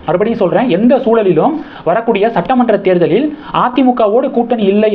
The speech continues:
அப்படிங்கிறத மறந்துட வேண்டாம். ரெண்டாவது, எந்த சூழலிலும் தி மு க மீது சாஃப்ட் கார்னர் அப்ரோச் இருக்கு பாத்தீங்களா, அது இருக்கக்கூடாது, இருக்காது. இது ரெண்டாவது.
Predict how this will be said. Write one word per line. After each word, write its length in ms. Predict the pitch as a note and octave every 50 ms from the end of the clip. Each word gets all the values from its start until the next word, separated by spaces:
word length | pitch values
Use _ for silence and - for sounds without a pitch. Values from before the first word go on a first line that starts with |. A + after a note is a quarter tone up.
| F#3+
அப்படிங்கிறத 380 | F3+ F3+ F3 D#3+ D#3+ E3+ F#3+ F3 F3
மறந்துட 240 | F3 G3+ G#3 A3 G#3 G3+
வேண்டாம். 260 | - - G3+ C#3+ A2 - - - - - - - - C#3+ D#3+
ரெண்டாவது, 380 | G#3 C4 B3 A3 D#3+ C#3 D#3+ A3+ C#4 C#4+ - - - - - - - C#3+ F3
எந்த 180 | A3 C4 D4 D#4 C4+
சூழலிலும் 540 | - B3 B3 A#3+ A#3 G#3+ F#3+ E3+ F#3 A#3+ E4 - - - - - - -
தி 80 | C4 D#4+ E4+
மு 80 | E4+ E4+ -
க 100 | D4+ C#4 B3 G#3+
மீது 240 | G3+ F3+ D#3+ E3+ A#3 D4+ D4 D4 - - -
சாஃப்ட் 340 | - A3+ C4 D#4+ E4 - D#4 -
கார்னர் 340 | A#3 A3 A3+ A#3 A3+ A3+ G3
அப்ரோச் 280 | F#3 F3+ A3 A3 G#3 G#3+
இருக்கு 160 | G3+ G3 F3 E3
பாத்தீங்களா, 280 | E3+ E3 D#3+ A3+ B3 A3 - - - - - - D3+
அது 100 | E3 G#3 A#3+ G3
இருக்கக்கூடாது, 540 | A#3+ B3 B3+ A#3 A#3 G#3 F#3+ F#3+ F3+ F#3 C#4+ B3 F3+
இருக்காது. 420 | G3+ A#3 A#3 A3+ G3 E3 E3 F3 D#3+ C#3 A2+ - - - E3+
இது 80 | F#3 F#3 D3+
ரெண்டாவது. 320 | D3 E3 E3+ E3 C#3+ A#2+